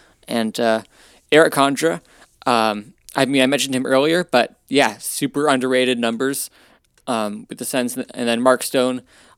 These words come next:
I mean, he was never under-, underrated by the Sens fan base, but league-wide, I mean, it, <laughs> it really was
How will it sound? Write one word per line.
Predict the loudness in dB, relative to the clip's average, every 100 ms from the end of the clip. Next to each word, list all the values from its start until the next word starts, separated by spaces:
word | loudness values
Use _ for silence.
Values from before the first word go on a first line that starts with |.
| _ _ _
I | -2
mean, | 2 0
he | 0 -2
was | 0
never | 2 2 2
under-, | 0 2 2 0
underrated | -4 -2 0 0 0 -4
by | -8
the | -10
Sens | -10 -12 -8
fan | -8 -6
base, | -6 -8 -10 -18 _ _ _ _ _
but | -6 -6
league-wide, | -6 -6 -4 -2 0 -2
I | -6
mean, | -10 -12 -10
it, | -10 -10
<laughs> |
it | -12 -8
really | -4 -4 -4
was | -6 -10 -16